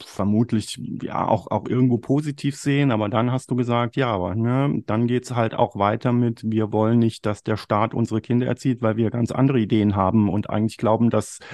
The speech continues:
die Welt halt, ähm, gar nicht rund ist und so. Also wo, ne, was würdet ihr beiden da sagen, wo,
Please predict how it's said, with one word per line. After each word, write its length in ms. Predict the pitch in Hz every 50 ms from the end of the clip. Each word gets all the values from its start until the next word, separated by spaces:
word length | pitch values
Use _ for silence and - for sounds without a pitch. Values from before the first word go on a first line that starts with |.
| 147 143 143 147 143 143 - -
die 180 | 120 120 104 104
Welt 240 | 107 104 110 -
halt, 260 | 101 107 104 104 - -
ähm, 600 | 110 104 104 104 110 113 110 104 101 98 101 -
gar 160 | 110 107 104
nicht 180 | 104 104 -
rund 240 | - 117 107 104 -
ist 240 | - 151 151 - -
und 220 | - - 120 113
so. 400 | 101 107 101 92 87 - 101 95 -
Also 260 | - 101 98 107 101
wo, 200 | 110 113 120 110
ne, 400 | - 113 123 123 117 123 135 139 139 - - - - - - _ _ _ _ -
was 280 | - 110 123 117 -
würdet 260 | 143 143 139 147 -
ihr 140 | - 120 120
beiden 540 | 110 113 113 117 113 123 120 120 117 107 101 _ _ _ -
da 160 | 120 113 107
sagen, 500 | - - 117 107 113 120 123 120 117 110 110
wo, 420 | 107 101 101 110 110 117 - 131